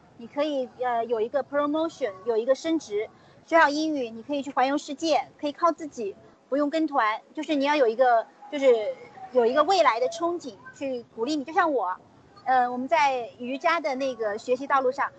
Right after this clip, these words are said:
有很多很难的体式，比如说倒立啊、back bend 啊、pincha 啊。但是的话呢，我的瑜伽老师就告诉我，“你害怕什么？呃，what you fear, what you try。”你害怕什么，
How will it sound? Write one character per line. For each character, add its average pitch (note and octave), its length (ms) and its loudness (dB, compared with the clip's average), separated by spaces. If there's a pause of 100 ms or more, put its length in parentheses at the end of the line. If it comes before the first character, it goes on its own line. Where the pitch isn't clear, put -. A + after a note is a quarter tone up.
(160)
有 - 60 -4
很 C4+ 180 -2
多 D4 100 4
很 C#4 280 -4
难 A#3 160 -4
的 D4+ 80 -4
体 A#3 200 -14
式， B3 300 -6 (320)
比 A3+ 60 4
如 A#3+ 40 8
说 C#4 140 2
倒 C#4+ 220 6
立 C#4+ 200 -2
啊、 A#3 320 0 (280)
back C#4 140 -2 (100)
bend B3+ 340 -2
啊、 A3 320 -6 (340)
pincha D#4 380 -2
啊。 G#3+ 380 -2 (420)
但 F4 180 2
是 F4 160 -8
的 D#4 140 -4
话 D4+ 160 0
呢， C#4 140 -6
我 A#3+ 100 2
的 A3+ 80 -8
瑜 B3+ 100 -8
伽 D4+ 140 -2
老 A#3+ 160 -2
师 C4 180 -12
就 C4 140 -2
告 B3+ 220 -2
诉 B3+ 160 -8
我 F#3+ 180 -8
，“你 A3+ 80 -16
害 F4 300 -2
怕 D#4+ 200 -4
什 C4+ 200 -14
么？ - 20 -20 (880)
呃， A3 160 -4
what E4 220 4
you E4 240 -6
fear, A#3 300 -6 (260)
what B3 160 -2
you C4 140 -2
try。” A#3 460 -6 (200)
你 C4 60 -14
害 F4+ 180 2
怕 F4 160 0
什 C#4 180 -12
么， F#3+ 200 -12